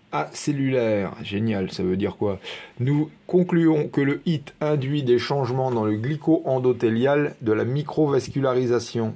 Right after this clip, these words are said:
Les mir, enfin les micro, euh, A R N associés étaient le mir cent quarante-trois, peuvent présenter un outil de surveillance des adaptations vasculoprotectrices précoces de l'activité physique.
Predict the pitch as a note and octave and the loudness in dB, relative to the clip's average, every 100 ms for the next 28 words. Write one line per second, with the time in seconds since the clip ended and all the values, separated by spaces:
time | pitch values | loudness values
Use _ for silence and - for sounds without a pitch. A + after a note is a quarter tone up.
0 | - G2+ A2 B2+ C#3+ C#3 G2 F2 _ _ | -4 0 2 2 0 0 -2 -4 _ _
1 | _ - A#2 A#2 C3+ C3 C#3 C3+ A2 G2+ | _ -2 2 2 0 0 4 6 4 2
2 | - C3 C3+ B2 B2 - C3 - A#2+ - | 2 0 2 0 0 -2 -2 0 -2 0
3 | C3 C#3 B2+ A2+ A#2+ A2+ A2+ C#3 C#3 - | 0 2 0 0 0 0 0 -2 -2 -2
4 | C3 A#2+ A2 G#2+ G2 - G#2 E3+ - - | -4 -2 -2 -2 -4 -4 -4 -4 -8 -20
5 | - - - - D3 C#3+ - E3 D3+ D3+ | -20 -20 -20 -4 0 0 2 0 2 2
6 | D3 D3+ D3 C3+ C3+ F#3 F3+ E3 C3+ A2+ | 2 0 0 -2 2 2 0 -4 0 -2
7 | - G3 C3+ C3+ B2+ A#2+ B2 G2 G#2 G2 | 2 2 4 2 2 0 0 -2 -4 0
8 | C#3+ D#3 - - B2+ - C3 A2+ G#2 F#2+ | 2 0 -2 -2 -2 -2 -2 -2 -4 -4
9 | C3 C#3+ - D3 C3+ - A#2+ A#2+ A2+ - | -2 -2 -2 0 0 0 -2 0 -2 -4
10 | A#2+ B2 - - - - - C#3 C3 - | -6 -6 -10 -14 0 2 2 0 0 -2
11 | A2+ A2+ A2+ A#2+ A#2+ A2+ C#3 - D3+ C3 | 0 0 0 -6 -6 -4 -4 -4 -4 -4
12 | C3+ - - | -6 -12 -20